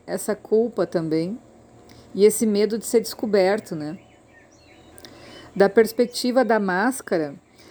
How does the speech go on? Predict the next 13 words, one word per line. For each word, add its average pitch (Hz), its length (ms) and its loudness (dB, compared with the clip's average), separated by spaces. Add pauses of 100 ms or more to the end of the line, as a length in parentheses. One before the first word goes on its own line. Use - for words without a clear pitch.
(120)
a 196 120 2
dor 202 240 4
e 247 80 4
a 226 100 2
raiva 202 500 -2
existem 220 500 0
apenas 233 460 2
do 226 80 -2
lado 220 260 2
de 233 100 0
fora 233 540 2
da 202 80 4
personalidade. 180 1000 -2